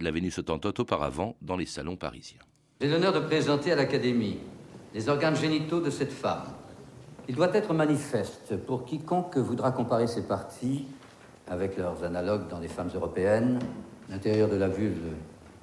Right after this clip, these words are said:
Speaker 2: ni la matrice n'ont rien de particulier. Il n'en est pas de même de ces énormes masses de graisse que les Boschiman portent sur les fesses et qui seraient naturelles et communes à toute la nation. Elles offrent une ressemblance frappante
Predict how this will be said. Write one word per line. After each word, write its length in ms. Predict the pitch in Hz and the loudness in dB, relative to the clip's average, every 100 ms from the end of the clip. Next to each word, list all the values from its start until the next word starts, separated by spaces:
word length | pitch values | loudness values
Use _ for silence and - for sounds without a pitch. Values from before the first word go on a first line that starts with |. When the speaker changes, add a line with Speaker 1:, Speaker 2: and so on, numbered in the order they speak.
| - | -2
Speaker 2:
ni 80 | 104 | 0
la 100 | 95 | 2
matrice 440 | 95 - 120 - | 2 0 -2 0
n'ont 80 | 107 | 2
rien 160 | 113 | 4
de 60 | 110 | 4
particulier. 520 | 107 - - - - - - - - - - - - - | 2 0 -6 -8 -8 -10 -14 -18 -18 -16 -16 -18 -20 -8
Il 80 | 104 | -2
n'en 140 | 165 | 2
est 60 | 165 | 4
pas 120 | 170 | 4
de 100 | 143 | 6
même 560 | 135 170 156 127 107 104 - - - - - - - | 8 8 8 6 6 0 -6 -10 -12 -16 -20 -18 -4
de 100 | 110 | -2
ces 440 | - 104 104 95 | 2 2 2 2
énormes 360 | 151 160 143 107 | 4 6 8 6
masses 400 | 107 127 139 - | 6 6 6 4
de 60 | 101 | 0
graisse 580 | 110 139 139 - - 104 | 4 4 4 2 2 2
que 60 | 107 | 2
les 100 | 101 | 0
Boschiman 540 | 123 - 120 131 120 - | 0 0 2 4 4 2
portent 160 | 123 123 | 0 2
sur 120 | 107 | 2
les 100 | 104 | 2
fesses 420 | - 156 143 107 - - - - - - - - | 2 0 0 -6 -12 -14 -16 -16 -18 -20 -20 -8
et 100 | 127 | -6
qui 280 | 127 143 139 | -2 2 4
seraient 320 | - 135 135 | 4 4 4
naturelles 600 | 127 131 147 131 135 135 | 4 2 2 4 4 4
et 220 | 120 113 | 2 2
communes 260 | 135 123 117 | 2 2 4
à 60 | 107 | 2
toute 180 | 117 | 0
la 80 | 113 | 0
nation. 320 | 101 98 - - - - - - - - - - - - - - - - - - - - - - - - - - - | 0 -2 -6 -12 -16 -20 -20 -20 -20 -20 -20 -20 -20 -20 -20 -20 -20 -20 -20 -20 -20 -20 -20 -20 -20 -20 -20 -20 -4
Elles 160 | 127 180 | 2 4
offrent 260 | 180 - | 4 4
une 140 | 131 123 | 4 6
ressemblance 560 | 165 - 147 175 170 | 4 4 2 2 0
frappante 580 | - 127 - 92 - - | 2 0 2 -2 -4 -10